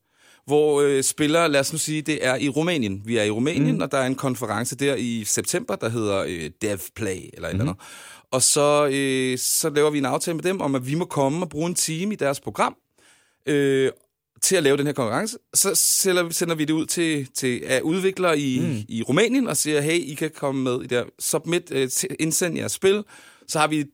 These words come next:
Speaker 1: panel, der tjekker alle, øh, ansøgningerne igennem, vælger tre af de bedste, og de tre personer, de kommer så ind på scenen med mig som vært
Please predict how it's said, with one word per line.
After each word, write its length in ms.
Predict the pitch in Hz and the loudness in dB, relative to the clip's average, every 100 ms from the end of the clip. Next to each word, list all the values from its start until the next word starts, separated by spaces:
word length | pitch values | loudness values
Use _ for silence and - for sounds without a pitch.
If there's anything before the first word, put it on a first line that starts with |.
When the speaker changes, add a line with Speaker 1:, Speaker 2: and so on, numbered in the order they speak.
| - | -6
Speaker 1:
panel, 460 | 147 156 190 180 170 | -2 0 0 -4 -4
der 120 | 156 139 | -4 -4
tjekker 280 | - 139 127 | -2 0 0
alle, 380 | 123 139 170 170 | 0 0 -2 0
øh, 760 | 139 123 113 107 101 98 90 - | 0 0 -2 -2 -4 -4 -6 -4
ansøgningerne 460 | 127 147 165 135 101 | -2 0 0 -2 -2
igennem, 360 | 175 - 269 - - _ - | -4 -4 -4 -8 -20 _ -2
vælger 360 | 123 143 160 | 2 4 2
tre 440 | 180 - 214 - - _ | -2 0 0 -2 -6 _
af 140 | - 127 | -14 -6
de 60 | |
bedste, 380 | 123 175 - 254 - _ _ _ _ _ | 0 0 0 -6 -12 _ _ _ _ _
og 140 | 147 208 | -6 -2
de 60 | |
tre 220 | 190 208 | 2 2
personer, 340 | 175 185 180 165 | 2 0 0 -2
de 140 | 170 | -6
kommer 260 | - 175 156 | -2 0 2
så 140 | 156 | 2
ind 200 | 135 131 - _ _ _ - | 2 0 -4 _ _ _ -2
på 180 | 180 202 | 2 4
scenen 480 | 127 120 123 160 - _ | 2 0 -2 -4 -10 _
med 260 | 120 135 196 | 2 4 4
mig 440 | 170 127 175 196 _ | 4 4 2 -4 _
som 280 | - - 139 | -4 0 2
vært 380 | 120 104 139 - | 2 2 -2 -10